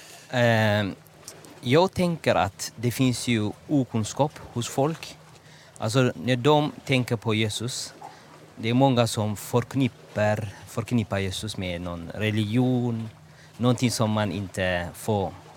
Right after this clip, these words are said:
som du behöver från Jesus. Det där är någonting som vi, som det behövs att, att, ehm, att, att byta perspektiv. I Jesus det finns i liv.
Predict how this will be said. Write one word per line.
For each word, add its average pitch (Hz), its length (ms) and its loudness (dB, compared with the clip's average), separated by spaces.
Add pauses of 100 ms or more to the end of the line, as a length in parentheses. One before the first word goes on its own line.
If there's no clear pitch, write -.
(160)
som 110 220 -4
du 120 100 2
behöver 104 480 2 (180)
från 104 220 -4
Jesus. - 460 -8 (720)
Det 117 100 0
där 143 200 8
är 131 60 6
någonting 117 320 2
som 107 320 0
vi, 101 340 0 (100)
som 110 260 -2
det 110 100 2
behövs 120 360 4
att, - 340 -8 (180)
att, - 280 -6
ehm, 98 500 -2 (1120)
att, 110 280 -2
att 113 200 0
byta 107 580 4
perspektiv. 123 680 -2 (720)
I 127 80 2
Jesus 147 400 4
det 123 100 4
finns 110 260 0
i 110 40 2
liv. 117 340 2